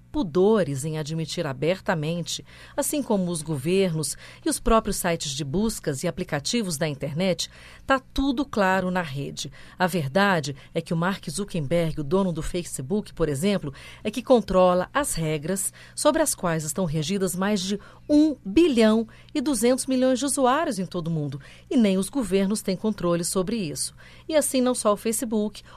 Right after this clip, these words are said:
o Google, o YouTube, todos têm um controle total sobre o que postar, o que remover, e aí a gente volta pras, eh, pras, pra, pros governos totalitários, como China e Coreia do Norte, que nem sequer deixam esses grandes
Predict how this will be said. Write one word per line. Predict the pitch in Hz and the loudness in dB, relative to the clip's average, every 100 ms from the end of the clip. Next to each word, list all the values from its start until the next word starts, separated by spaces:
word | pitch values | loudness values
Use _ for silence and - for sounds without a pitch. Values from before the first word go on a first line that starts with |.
| - | -2
o | 285 | 0
Google, | 220 247 202 160 | 4 2 4 0
o | |
YouTube, | 156 214 - 202 190 185 - - - - | 0 -2 0 2 2 -2 -10 -20 -8 6
todos | 330 302 202 - | 8 8 2 -2
têm | 190 | -2
um | 185 | 0
controle | - 170 - 156 143 | -2 -4 -2 -2 -2
total | 143 262 285 196 170 185 - - - | 0 2 2 2 2 2 -2 -10 -6
sobre | - 190 156 | 0 0 0
o | |
que | - 190 | -6 0
postar, | 247 247 - 202 202 | 2 2 2 2 2
o | 160 | -2
que | - | -6
remover, | 131 151 226 165 190 214 - - - | -6 -2 -2 0 0 0 -4 -20 0
e | |
aí | 294 277 | 2 2
a | 269 | 2
gente | 269 240 | -2 0
volta | 190 190 190 | 4 4 2
pras, | - 156 185 - - - - | -4 -4 -4 -4 -10 -16 -14
eh, | - 175 | -6 -4
pras, | - 175 165 | -2 -2 -2
pra, | - 170 - | -4 -6 -6
pros | 196 | -6
governos | 185 160 160 156 | -4 -2 0 -2
totalitários, | - 160 135 196 - 214 233 - | -2 -4 -2 -4 -2 0 0 -4
como | 165 147 | -4 -4
China | 139 - 233 175 | -4 -2 0 0
e | |
Coreia | - 131 135 | -4 -6 -4
do | 156 | -2
Norte, | 254 190 214 220 - - - | 2 2 0 -6 -14 -18 -8
que | - | 0
nem | 285 269 311 | 4 4 2
sequer | - - 190 190 208 196 | -4 -2 2 2 0 -2
deixam | 180 202 214 202 | 0 0 0 -2
esses | 196 165 | -2 -4
grandes | 151 185 208 156 135 | 0 2 2 0 -4